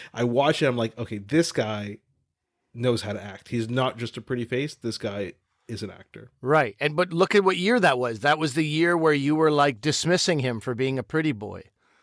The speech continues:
Speaker 2: You should
Speaker 1: Yeah.
Speaker 2: slap yourself right now. Um,
Speaker 1: What was it? Was it the same year?
Speaker 2: Well, it's
Speaker 1: He
Speaker 2: those
Speaker 1: was,
Speaker 2: early
Speaker 1: what
Speaker 2: days
Speaker 1: was
Speaker 2: where he
Speaker 1: it?
Speaker 2: was making
Speaker 1: Okay.
Speaker 2: those, ch-, you know, nineteen ninety-four was Legends of the Fall. Ninety-five was Seven, amazing. Ni-, ninety-five was Twelve Monkeys.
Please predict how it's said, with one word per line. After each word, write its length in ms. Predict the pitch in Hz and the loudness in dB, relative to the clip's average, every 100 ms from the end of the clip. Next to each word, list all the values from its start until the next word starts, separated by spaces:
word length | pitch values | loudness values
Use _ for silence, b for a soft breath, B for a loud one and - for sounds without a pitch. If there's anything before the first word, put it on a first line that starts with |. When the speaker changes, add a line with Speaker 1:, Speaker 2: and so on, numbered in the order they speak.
| _ _ | _ _
Speaker 2:
You 40 | |
should 140 | - - | -20 -10
Speaker 1:
Yeah. 160 | - | 0
Speaker 2:
slap 220 | - 139 139 | 2 2 -2
yourself 440 | 120 - 107 90 | -8 -6 -8 -8
right 180 | 120 117 | -10 -10
now. 240 | 123 110 98 147 | -8 -10 -10 0
Um, 320 | 147 165 165 | 6 6 8
Speaker 1:
What 180 | 214 180 | 6 8
was 220 | 170 175 | 6 6
it? 160 | 208 | 2
Was 180 | 170 165 | 2 0
it 80 | 202 | 0
the 80 | 180 | -2
same 300 | - 185 185 | 2 2 4
year? 380 | 185 208 254 - _ _ | 0 0 -4 -8 _ _
Speaker 2:
Well, 140 | 277 349 | 2 2
it's 120 | - | 8
Speaker 1:
He 60 | 370 | 10
Speaker 2:
those 140 | 370 | 12
Speaker 1:
was, 80 | 403 | 10
Speaker 2:
early 160 | 403 392 | 10 8
Speaker 1:
what 60 | |
Speaker 2:
days 180 | 392 415 381 | 8 10 8
Speaker 1:
was 120 | 185 | 8
Speaker 2:
where 100 | 190 | 6
he 60 | 214 | 4
Speaker 1:
it? 20 | |
Speaker 2:
was 160 | 214 | 2
making 300 | 214 240 247 | 0 0 2
Speaker 1:
Okay. 40 | 226 | 4
Speaker 2:
those, 260 | 226 226 - _ | 4 2 -2 _
ch-, 300 | - 233 175 | 0 2 2
you 140 | 214 | 0
know, 180 | 180 175 - b b - | 0 0 -6 b b -2
nineteen 480 | 156 214 214 233 | 4 4 4 2
ninety-four 800 | 208 208 208 196 - 226 226 190 | 4 4 4 2 4 6 10 8
was 220 | 170 151 | 8 4
Legends 400 | 151 175 170 170 | 6 4 4 2
of 100 | 165 | 2
the 80 | 156 | 0
Fall. 720 | - 196 196 151 156 190 208 - _ | 0 4 8 8 6 4 -2 -10 _
Ninety-five 720 | 131 156 180 165 185 180 190 160 | -2 0 0 0 2 4 4 2
was 120 | 151 | 0
Seven, 640 | - - 165 156 139 180 | 0 4 4 6 2 2
amazing. 680 | 151 151 160 165 147 131 143 | -2 2 4 4 4 2 2
Ni-, 360 | 147 147 156 160 | 0 0 -2 -2
ninety-five 640 | 147 156 160 - 165 170 | -2 -2 -4 0 0 2
was 120 | 151 139 | -2 -4
Twelve 240 | 165 147 | 0 0
Monkeys. 580 | 143 156 127 120 160 | 0 -4 -4 -4 -6